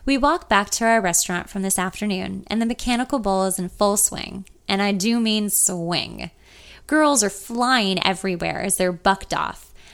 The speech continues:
Bad hair extensions are exposed with exaggerated flips of their head. They look like they're having bad porno sex with the bull.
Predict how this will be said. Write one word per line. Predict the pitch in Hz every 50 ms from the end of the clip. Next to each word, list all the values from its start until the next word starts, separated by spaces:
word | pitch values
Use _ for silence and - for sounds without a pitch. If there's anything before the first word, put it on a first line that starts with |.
| - - - -
Bad | 214 233 233 233 240
hair | 214 - - 226 220 226
extensions | 220 - - - 220 220 220 - 220 220 202
are | 208 190 190
exposed | 190 - - - - 196 190 202 214 226 208 -
with | - 175
exaggerated | 165 170 175 175 175 175 214 208 220 202 202 202 214 202 190 190 185 -
flips | - - 208 208 202 - - -
of | 202 180
their | 185 185 185
head. | 185 175 170 170 185 196 196 - - - - - - - - -
They | 269 269 277
look | 320 339 -
like | 311 269 -
they're | 226 220
having | 202 202 196 196 185 180 180
bad | 165 - 196 190 196 202 190
porno | - - - 202 202 185 175 170
sex | - - 175 170 - -
with | - 175 -
the | 160
bull. | 156 156 170 165 - - - - -